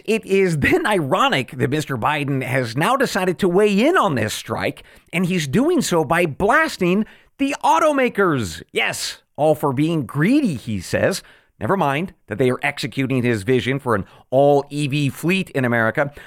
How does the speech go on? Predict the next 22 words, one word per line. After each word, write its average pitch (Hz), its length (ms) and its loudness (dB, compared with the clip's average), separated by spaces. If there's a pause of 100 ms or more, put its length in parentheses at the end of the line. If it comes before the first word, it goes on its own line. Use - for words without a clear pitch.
(120)
On 151 180 0
Friday, 180 480 2
he 156 220 -2
said 160 260 0
that, 156 140 0
quote, 165 300 0 (340)
"Car 240 240 2
company 254 480 -2
and 156 120 0
their 165 120 2
profits 196 540 -2 (120)
have 165 240 -2
not 180 500 0
been 190 360 0
fairly 185 480 0
shared, 202 500 2
in 127 240 0
my 107 280 0
view, 95 440 -6
with 127 220 -2
those 175 240 0
workers," 214 640 0